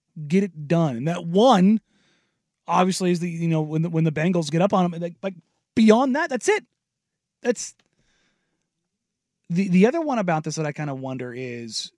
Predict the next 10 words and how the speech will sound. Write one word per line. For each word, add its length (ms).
obviously, 280
it's 100
Mahomes 440
is 140
the 80
one, 240
is 120
the 60
biggest 440
winner. 340